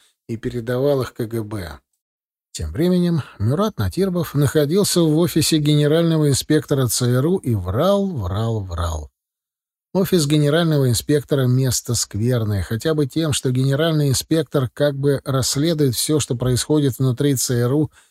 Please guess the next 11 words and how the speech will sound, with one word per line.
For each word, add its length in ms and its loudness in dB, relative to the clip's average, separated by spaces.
и 60 -4
должен 340 4
докладывать 640 2
обеим 420 2
комиссиям 640 2
по 100 2
разведке 640 2
и 40 2
Сената, 480 0
и 80 0
Конгресса. 840 0